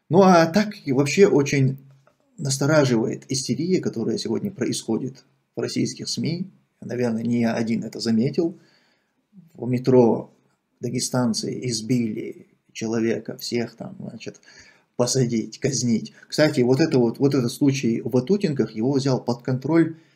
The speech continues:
э, глава Следственного комитета Бастрыкин, вы понимаете? Драка, которая произошла в микрорайоне Московском, там тысячи в день происходит таких драк, таких, таких ситуаций в,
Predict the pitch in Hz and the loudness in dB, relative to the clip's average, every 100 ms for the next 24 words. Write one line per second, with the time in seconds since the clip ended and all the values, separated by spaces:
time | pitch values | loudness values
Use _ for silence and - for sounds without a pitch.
0 | _ _ _ _ _ - 127 110 113 110 | _ _ _ _ _ -14 -10 -8 -8 -8
1 | 113 127 123 127 139 135 135 135 120 117 | -10 -6 -2 0 0 0 -2 -2 -6 -6
2 | - 123 123 139 135 113 135 - 135 127 | -6 -6 -4 -2 -2 -2 -4 -2 -2 -2
3 | - - _ 120 120 156 135 - - _ | -6 -18 _ -12 -8 -6 -8 -8 -14 _
4 | _ _ _ 120 123 143 139 131 - 110 | _ _ _ -8 0 2 2 0 -6 -8
5 | 110 104 104 110 110 120 123 107 - _ | -6 -6 -4 -4 -2 -2 -2 -4 -6 _
6 | _ _ _ _ - 113 120 110 110 - | _ _ _ _ -18 -8 -4 -4 -6 -10
7 | _ _ _ _ _ 135 127 - 123 127 | _ _ _ _ _ -8 -4 0 4 4
8 | 113 107 - - 185 - - 104 185 _ | 4 2 -2 0 0 0 -4 -6 -8 _
9 | _ _ _ _ _ _ - 127 110 - | _ _ _ _ _ _ -8 -6 -6 -12
10 | _ 196 180 - 135 131 131 139 120 131 | _ -4 -2 0 0 -2 2 4 4 2
11 | 131 - 127 113 117 127 113 143 127 - | 0 2 0 0 -4 -4 0 2 2 0
12 | 117 - - 131 - 131 - - 135 131 | -10 -12 -10 -8 -4 -4 -4 -8 -4 0
13 | 139 135 120 107 110 - - 123 123 117 | 0 0 0 -2 -2 -6 -8 -2 0 0